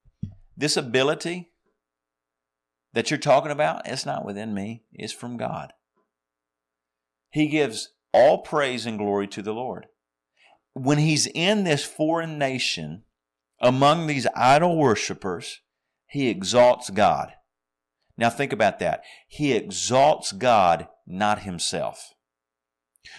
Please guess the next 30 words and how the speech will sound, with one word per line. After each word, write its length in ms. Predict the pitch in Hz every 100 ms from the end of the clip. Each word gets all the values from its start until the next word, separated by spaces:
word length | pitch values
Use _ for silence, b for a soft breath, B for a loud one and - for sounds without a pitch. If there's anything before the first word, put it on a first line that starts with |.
| B
When 220 | 117 131
you 120 | 151 185
have 260 | 180 170
the 140 | 135 139
opportunity, 1000 | 147 - 127 - 143 110 85 80 80 - _ _ _ _ _ -
always 600 | 120 135 156 156 160 - -
exalt 800 | 95 92 95 127 143 - 92 90
God, 500 | 123 90 73 71 - _ _ _ _ -
not 280 | 101 98 -
yourself. 560 | 90 - 87 64 - _ _ _ _ _ _ _ _ _ _ _ _ _ _ _ -
Exalt 800 | 120 98 - 135 156 - -
God, 480 | 117 131 82 78 82 - _ _ _ -
not 320 | 98 120 123
yourself. 340 | 104 - 120 -
That 160 | 151
would 60 | 156
be 120 | 135
good 180 | 117 110
for 80 | 120
you 120 | 92
to 60 |
type 180 | 113 101
in 80 | 95
the 60 | 90
comments 640 | 98 80 73 - - - _ _ _ _ _
as 160 | - 95
we 100 | 107
finish 340 | - 107 98
up 120 | 90 -
today. 340 | 80 71